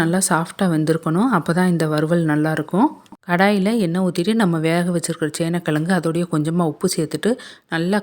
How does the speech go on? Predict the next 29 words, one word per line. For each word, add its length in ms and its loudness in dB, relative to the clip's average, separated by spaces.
கலர் 280 2
மாறுற 320 -2
வரைக்கும் 300 0
நம்ம 200 2
வறுத்து 280 -2
எடுக்கணும். 380 -2
மிக்ஸி 260 0
ஜாரில் 420 0
சின்ன 300 4
வெங்காயம், 440 0
வெள்ளைப்பூடு, 480 2
மிளகாத்தூள், 520 0
கொஞ்சமா 340 2
மஞ்சத்தூள், 480 -2
அதோடையே 400 4
சோம்பு, 420 2
கொஞ்சம் 300 0
கறி 240 2
மசாலா 320 0
தூள் 220 -2
சேர்த்துட்டு 360 0
இந்த 120 -2
கிழங்குக்கு 480 0
தேவையான 380 4
அளவு 240 0
உப்பும் 280 -2
சேர்த்துட்டு 340 0
தண்ணி 260 2
ஊத்தாம 340 0